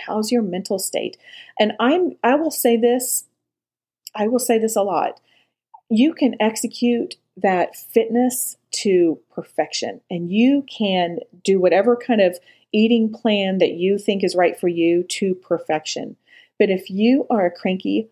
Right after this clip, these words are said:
hot mess, it might be that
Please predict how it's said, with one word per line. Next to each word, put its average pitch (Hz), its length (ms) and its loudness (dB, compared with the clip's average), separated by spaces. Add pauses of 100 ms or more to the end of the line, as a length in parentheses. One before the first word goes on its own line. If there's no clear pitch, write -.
hot - 420 -4 (140)
mess, - 600 -6 (540)
it 202 220 2
might 196 400 -2
be 185 460 0 (520)
that 165 500 0